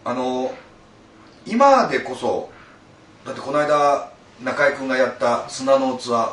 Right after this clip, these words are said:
のドラマだって、最終的なテーマは、あの、テレビにオンエアすることできなかったわけですよ。でも、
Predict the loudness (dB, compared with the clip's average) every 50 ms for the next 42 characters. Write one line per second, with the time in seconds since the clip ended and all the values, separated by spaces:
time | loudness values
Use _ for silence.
0 | -8 -14 -20 -20 -20 -20 -20 -20 -20 -20 -20 -20 -20 -20 -20 -20 -20 -20 -20 -12
1 | -8 -6 -6 -6 -6 -6 -4 0 2 2 2 2 -2 -6 -8 -10 -16 -20 -20 -20
2 | -20 -20 -12 -12 -12 -12 -12 -8 -4 -4 -4 -4 -6 -10 -16 -20 -20 -20 -20 -20
3 | -20 -20 -20 -20 -20 -20 -20 -20 -16 -12 -6 -4 -4 -4 -4 -6 -8 -10 -8 -10
4 | -10 -10 -10 -6 -6 -6 -4 -4 -4 -4 -4 -4 -4 -4 -4 -4 -4 -6 -8 -10
5 | -16 -20 -20 -20 -20 -20 -20 -20 -20 -20 _ -20 -20 -20 -20 _ -20 -20 -20 -18
6 | -18 -16 -16 -14 -16 -14 -14 -14 -14 -14 -16 -18 -14 -10 -8 -6 -6 -8 -8 -12
7 | -16 -14 -12 -10 -10 -10 -10 -10 -12 -16 -20 -20 -20 -20 -20 -18 -18 -16 -14 -10
8 | -8 -8 -8 -6 -8 -8 -8 -10 -14 -14 -14 -14 -18 -18 -18 -16 -16 -18 -18 -20
9 | -20 -20 -20 -20 -20 -20 -20 -20 -20 -20 -20 -20 -20 -20 -14 -10 -8 -4 -4 -4
10 | -4 -6